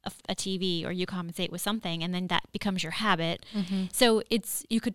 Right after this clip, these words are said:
Speaker 1: you could try something that might be a little better for both of you guys, you know, 'cause if you're both not,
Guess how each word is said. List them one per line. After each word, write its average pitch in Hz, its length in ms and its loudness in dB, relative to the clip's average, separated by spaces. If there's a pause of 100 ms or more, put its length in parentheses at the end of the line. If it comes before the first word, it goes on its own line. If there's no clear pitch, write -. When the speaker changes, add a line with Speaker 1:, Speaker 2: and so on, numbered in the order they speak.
(140)
Speaker 1:
you 208 100 -10
could 175 260 -12
try 208 280 2
something 185 580 0
that 170 160 2
might 180 220 0
be 180 180 -4
a 175 60 0
little 170 360 -4 (220)
better 180 240 4
for 190 120 2
both 190 260 4
of 170 100 -2
you 156 100 -2
guys, 156 520 -2
you 196 120 0
know, 170 140 0
'cause 220 220 0
if 226 100 4
you're 226 120 2
both 240 260 2
not, 226 160 2